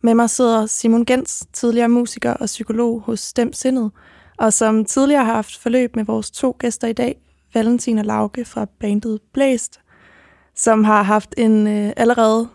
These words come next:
en, øh, karriere med fart på, som står bag kæmpehittet Juice, og som skal, øh, åbne Orange Scene på Roskilde Festival inden længe.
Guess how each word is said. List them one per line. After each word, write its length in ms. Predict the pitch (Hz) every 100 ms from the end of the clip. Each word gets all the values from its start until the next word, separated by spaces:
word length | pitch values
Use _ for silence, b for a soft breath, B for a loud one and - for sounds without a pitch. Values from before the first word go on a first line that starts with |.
| _ _
en, 320 | 226 214 214
øh, 340 | 214 214 214 214
karriere 320 | 226 220 220
med 80 | 233
fart 280 | 254 233
på, 280 | - 226 220 -
som 200 | - 220
står 240 | - 226
bag 360 | - 226 220 208
kæmpehittet 680 | 233 226 233 226 208 208 202 -
Juice, 380 | 254 320 - - B B B B -
og 300 | 226 220 220
som 200 | 220 214
skal, 360 | - 226 220
øh, 160 | 226 226 -
åbne 240 | 220 254 247
Orange 340 | 226 226 220
Scene 340 | 254 240 240 262
på 120 | 254
Roskilde 420 | 233 233 - 240
Festival 440 | 247 233 240 226 226
inden 240 | 240 240
længe. 280 | 247 233 269